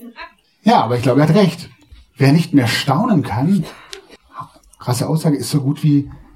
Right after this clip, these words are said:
tot. Und ich glaube, es gilt auch, oder gerade für den Glauben. Als Glaubende müssen wir Staunende sein.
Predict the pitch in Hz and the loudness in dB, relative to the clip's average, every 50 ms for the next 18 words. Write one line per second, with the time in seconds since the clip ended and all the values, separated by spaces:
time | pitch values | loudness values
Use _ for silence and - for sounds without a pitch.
0 | - - - - 185 180 160 123 113 - - 180 214 208 175 160 - 175 170 175 | -16 -14 -6 0 0 2 2 2 0 0 2 2 2 2 0 0 2 2 2 2
1 | 170 160 151 147 139 - - - - - - - _ - 143 143 135 143 127 127 | 2 2 0 0 0 -2 -10 -16 -20 -20 -20 -20 _ -2 0 2 2 0 0 2
2 | 139 175 202 196 160 156 156 151 156 - _ _ _ _ _ _ - - 170 160 | 2 2 4 4 4 4 2 2 -2 -8 _ _ _ _ _ _ -6 0 2 4
3 | 160 160 147 143 151 156 170 165 135 110 101 101 107 - _ _ _ _ _ _ | 4 4 4 4 4 6 4 4 4 2 -2 -4 -6 -10 _ _ _ _ _ _
4 | _ _ _ _ _ _ _ _ _ _ _ _ _ _ _ - 160 156 - - | _ _ _ _ _ _ _ _ _ _ _ _ _ _ _ -2 -2 -2 2 2
5 | 151 151 175 214 208 180 147 131 135 143 160 165 160 - - - - - - - | 2 4 4 4 4 2 4 4 4 4 4 2 2 -2 -8 -18 -20 -18 -2 0
6 | 139 151 170 165 - 170 165 165 165 165 - 131 120 139 139 139 143 139 139 - | 2 2 2 4 4 4 4 6 4 2 0 -2 0 2 4 4 2 2 -2 -6
7 | - - 147 139 147 160 156 139 123 113 110 110 - 98 92 95 98 107 107 - | -4 -2 0 2 4 4 4 4 4 2 -2 -2 -4 -6 -6 -6 -8 -8 -10 -14